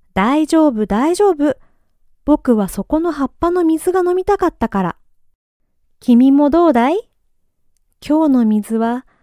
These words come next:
少し甘くて、どこかフルーティーだよ。」と、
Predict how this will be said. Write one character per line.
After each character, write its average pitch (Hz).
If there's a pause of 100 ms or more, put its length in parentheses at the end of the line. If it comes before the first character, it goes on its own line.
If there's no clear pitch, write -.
(160)
少 -
し -
甘 214
く 262
て、 214 (500)
ど 226
こ 349
か -
フ 185
ル 320
ー -
テ -
ィ 226
ー 196
だ 170
よ。」 196 (1300)
と、 233